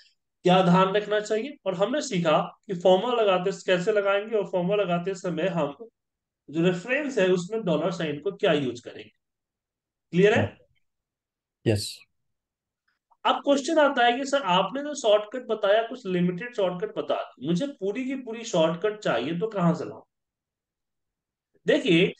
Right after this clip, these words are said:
Speaker 1: इसके लिए कहीं जाने की जरूरत नहीं है। आप अपने keyboard का एफ़ one press करेंगे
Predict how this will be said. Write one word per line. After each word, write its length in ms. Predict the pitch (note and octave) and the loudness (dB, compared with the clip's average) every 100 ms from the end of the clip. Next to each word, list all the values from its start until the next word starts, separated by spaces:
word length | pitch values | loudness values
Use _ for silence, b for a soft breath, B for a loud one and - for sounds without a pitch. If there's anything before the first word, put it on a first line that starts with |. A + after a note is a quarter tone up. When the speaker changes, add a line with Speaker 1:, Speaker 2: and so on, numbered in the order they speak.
| b | b
Speaker 1:
इसके 220 | A3+ A#3 C#4+ | -8 -6 -4
लिए 100 | D4 | -2
कहीं 200 | C#4 A3 | -2 2
जाने 300 | G#3+ G3+ A3+ | 4 4 0
की 100 | B3 | -4
जरूरत 420 | G#3+ F#3+ F#3 E3+ | -2 0 0 0
नहीं 200 | C3+ A2+ | -4 -4
है। 120 | B2+ C#3+ | -6 0
आप 220 | E3 F3+ | 2 2
अपने 140 | F3 A#3 | -4 -6
keyboard 500 | - A3+ A#3+ C#4 C#4 | -8 -10 -4 -4 0
का 100 | A3 | 0
एफ़ 380 | G#3+ F#3 - B3+ | 2 -2 -2 -8
one 160 | A#3+ | -6
press 260 | G#3+ G#3+ G#3+ | -2 -2 -2
करेंगे 400 | D3+ C3+ B2 C#3 | -2 0 0 -2